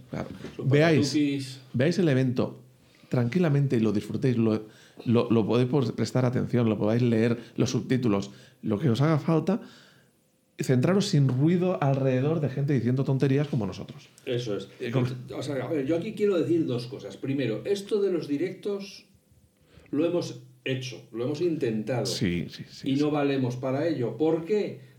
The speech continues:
Speaker 2: Porque nos gusta Apple, nos gusta lo que presentan. Entonces, ¿tú te imaginas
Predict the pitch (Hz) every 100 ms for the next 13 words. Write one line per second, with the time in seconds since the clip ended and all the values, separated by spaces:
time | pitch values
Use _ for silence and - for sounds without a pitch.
0 | - 147 135 156 147 143 127 170 233 -
1 | - 151 135 127 127 - 240 247 170 135
2 | 127 - - 226 185 160 151 143 226 240
3 | 185 147 170 190 214 196 220 214 - 220
4 | 214 190